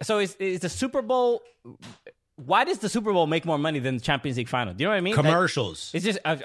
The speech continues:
Speaker 1: okay, so it's really that, right? It's, so they're, they're trying to find ways to
Speaker 2: But also the T V deal for, I mean, you gotta, it's, it's gotta be difficult to try to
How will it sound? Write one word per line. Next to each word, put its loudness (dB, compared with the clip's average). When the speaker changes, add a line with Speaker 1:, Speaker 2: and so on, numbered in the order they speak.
Speaker 1:
okay, 2
so 2
it's -6
really 2
that, 0
right? 0
It's, -2
so 0
they're, 0
they're 0
trying 0
to 0
find 0
ways 0
to -4
Speaker 2:
But 6
also 2
the -2
T -2
V 0
deal 2
for, 0
I 2
mean, 0
you 2
gotta, 2
it's, -6
it's 0
gotta 2
be -2
difficult 0
to 0
try 2
to -2